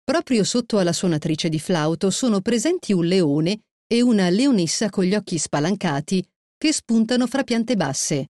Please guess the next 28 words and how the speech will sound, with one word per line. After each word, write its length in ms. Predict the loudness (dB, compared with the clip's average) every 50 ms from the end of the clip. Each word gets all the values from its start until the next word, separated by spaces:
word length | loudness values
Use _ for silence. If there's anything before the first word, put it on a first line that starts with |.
| _ _ _ _ _ _ _ _ _ _ _ _ _ _ _ _ _ _ _ -2 0
La 180 | 2 4 4 4
leonessa 520 | 4 4 4 4 4 2 0 0 0 0
a 60 | -2
sinistra 680 | -2 0 0 2 2 2 2 0 -2 -2 -2 0 0 0
guarda 440 | 0 0 0 0 0 0 0 -2 0
con 160 | 0 0 0
espressione 580 | -2 -2 -2 -4 -2 -2 0 0 0 2 2
interrogativa 840 | 0 0 0 -2 -2 0 0 0 -2 -4 -2 -2 -2 0 0 -2 -4 -4 _ _ _ _ _ -2 0
la 120 | 2 2
donna 260 | 2 2 2 4 4
nuda, 420 | 4 4 4 2 0 0 -2 -2 -4 _ _ _ _ _ _ _ _ _ _ _ 0 2
mentre 360 | 2 4 4 2 2 0 0
il 80 | 0 2
leone 380 | 2 2 2 2 2 2 2
a 40 | 0
destra 560 | 0 0 0 -2 -2 -4 -4 -2 -2 -2 -2 -4 _ _ _ _ _ _ _
è 140 | -2 0 0
acquattato 840 | 0 -2 -2 -2 -2 -2 -2 -2 -2 -2 -2 -2 0 0 -2 -2 -2 _ _ _ _ -4 -2
e 120 | 0 0
fissa 420 | 0 0 -2 0 0 0 0 0
direttamente 760 | 2 2 2 2 2 0 0 2 2 4 4 2 2 0 0 0
chi 140 | 0 -2
osserva 420 | -2 0 0 0 0 0 0 0 0
il 120 | -2 -2
quadro. 540 | 0 0 0 0 0 0 0 -2 -2 -2 -6 _ _ _ _ _ _
Alla 200 | -2 0 0 2
sua 160 | 0 0 0 0
destra, 560 | 0 0 0 0 -2 -2 -2 -2 -2 -2